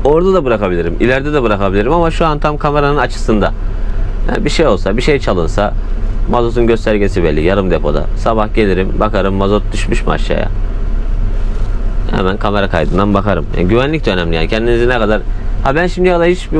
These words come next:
kullandığım makinede mazot çalınmadı. Ama çalınabilir yani, şimdi ne diyeyim? İnsanoğlu bu, çiğ süt emmiş, ne yapacağı belli olmaz. Neyse,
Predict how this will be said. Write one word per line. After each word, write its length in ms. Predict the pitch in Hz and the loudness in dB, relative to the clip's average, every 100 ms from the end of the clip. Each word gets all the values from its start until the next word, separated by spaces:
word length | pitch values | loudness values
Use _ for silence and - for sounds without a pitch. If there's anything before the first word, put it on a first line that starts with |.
| 147 | 0
kullandığım 380 | 147 147 151 156 | 0 2 2 0
makinede 300 | 151 147 147 | 0 0 0
mazot 280 | 143 143 147 | 0 0 0
çalınmadı. 540 | 139 139 135 95 104 - - - - - - | 2 2 2 0 0 0 -2 -2 -2 -2 0
Ama 260 | 170 160 151 | 0 0 0
çalınabilir 760 | 190 180 127 131 160 156 170 | 0 2 2 0 0 2 2
yani, 280 | 135 90 82 | 0 0 -2
şimdi 240 | - 107 | 0 0
ne 140 | 104 143 | 0 0
diyeyim? 160 | 110 - - - - - - - - - - - - - - - - - - 101 | 0 0 -2 0 0 0 0 0 0 0 0 0 0 0 0 0 0 0 0 2
İnsanoğlu 540 | 117 - 156 139 101 | 0 0 0 2 2
bu, 80 | 87 | 0
çiğ 240 | - 139 | 0 0
süt 180 | 135 - | 0 0
emmiş, 340 | 117 87 82 | 0 0 0
ne 60 | 117 | 0
yapacağı 360 | 120 98 104 98 | 0 2 0 0
belli 200 | 101 135 | 2 0
olmaz. 380 | 131 117 - - - - - - - - - - - - - - - - - - - - - - - - - - - - - - - - - - - - 90 | 0 -2 -2 -4 -2 -2 0 0 0 0 0 0 0 0 0 0 0 0 0 0 0 0 0 0 0 0 0 0 0 0 0 0 0 2 0 0 0 0 0
Neyse, 380 | 87 82 82 | 0 0 0